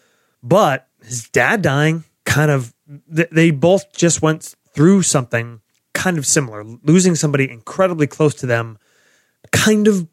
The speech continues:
directly because of their involvement in, in this thing they're seeking. So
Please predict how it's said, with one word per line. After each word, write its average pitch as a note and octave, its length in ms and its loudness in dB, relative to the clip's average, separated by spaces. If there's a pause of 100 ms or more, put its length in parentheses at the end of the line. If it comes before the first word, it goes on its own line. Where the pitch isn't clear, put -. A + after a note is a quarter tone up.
directly E3+ 560 0
because C3+ 400 -2
of B2+ 120 0
their B2 200 0
involvement A2+ 640 -4
in, A2 320 -16 (120)
in A2+ 180 -20
this G#2+ 180 -8
thing A#2+ 200 -4
they're A2 80 -14
seeking. A2 440 -8
So B2+ 380 0